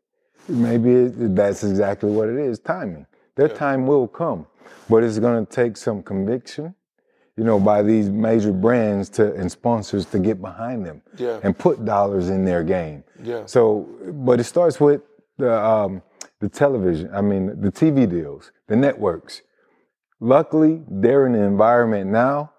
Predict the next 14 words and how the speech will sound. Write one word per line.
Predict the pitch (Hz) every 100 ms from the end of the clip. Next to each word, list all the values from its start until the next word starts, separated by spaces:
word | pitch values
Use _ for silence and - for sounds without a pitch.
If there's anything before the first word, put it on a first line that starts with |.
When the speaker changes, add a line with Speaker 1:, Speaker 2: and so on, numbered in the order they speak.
| _ _ -
Speaker 1:
where | 110 123
there's | 98 -
a | - -
million | 107 131 147 135 131 113
different | 117 - 101
platforms | - 123 95 - 101 90 82 - _ _ _ _ _
that | - 104
they | 110 117
can | 107
show | 92 - 107
their | 101 95
game | 92 95 90
and | 87 90
monetize. | 92 80 - 80 71 71